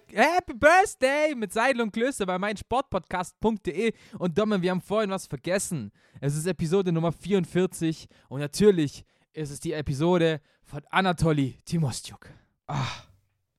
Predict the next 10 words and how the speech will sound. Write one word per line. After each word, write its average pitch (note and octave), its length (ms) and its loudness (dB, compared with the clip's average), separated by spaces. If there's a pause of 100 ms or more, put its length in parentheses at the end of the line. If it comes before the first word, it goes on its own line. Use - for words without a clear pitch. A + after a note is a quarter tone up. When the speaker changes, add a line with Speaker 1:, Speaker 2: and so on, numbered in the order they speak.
(920)
Speaker 2:
Stimmt. D3 360 4
Speaker 1:
Ähm, E3 500 0
Speaker 2:
Ja, F3 60 6 (120)
die D#3 120 2
Speaker 1:
Möglichkeiten E3+ 160 4
Speaker 2:
bekannteste F#3 460 2
vierundvierzig D#3+ 760 2
wahrscheinlich A#2 540 -4
und B2 80 -2
auch B2+ 180 -2